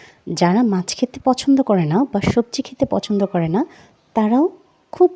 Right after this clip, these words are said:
পছন্দ করে খাবে, trust me। তাহলে আর কথা না বাড়িয়ে শুরু করা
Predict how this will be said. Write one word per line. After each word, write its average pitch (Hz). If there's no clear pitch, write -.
পছন্দ 208
করে 294
খাবে, 165
trust -
me। 170
তাহলে 247
আর 269
কথা 247
না 254
বাড়িয়ে 254
শুরু 208
করা 156